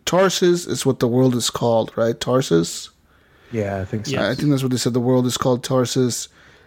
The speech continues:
Speaker 1: Uh, and they said that there will be cosmetics and vanity items you can purchase, but there will al-, you will always know what you're buying ahead of time. Like, they're gonna show you what you're paying for,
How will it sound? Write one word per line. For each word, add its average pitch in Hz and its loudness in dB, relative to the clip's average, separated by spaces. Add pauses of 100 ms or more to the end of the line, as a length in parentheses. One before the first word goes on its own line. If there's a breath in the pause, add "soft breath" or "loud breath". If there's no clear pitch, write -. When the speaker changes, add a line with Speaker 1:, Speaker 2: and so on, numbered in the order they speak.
(180 soft breath)
Speaker 1:
Uh, 123 2
and 135 2
they 135 4
said 151 0
that 120 2 (140)
there 127 2
will 156 2
be 180 2
cosmetics 147 0
and 120 0
vanity 139 2
items 131 2
you 135 4
can 120 -4
purchase, 165 0 (840 soft breath)
but 135 0 (200)
there 135 2
will 131 4 (240)
al-, - 0
you 151 2
will 147 2
always 156 2
know 147 4
what 135 2
you're 123 2
buying 123 0
ahead 120 -4
of 117 -4
time. 113 -4
Like, 117 -8
they're 117 0
gonna 120 0
show - 2
you 117 2
what 113 0
you're 113 -2
paying 110 -4
for, - -6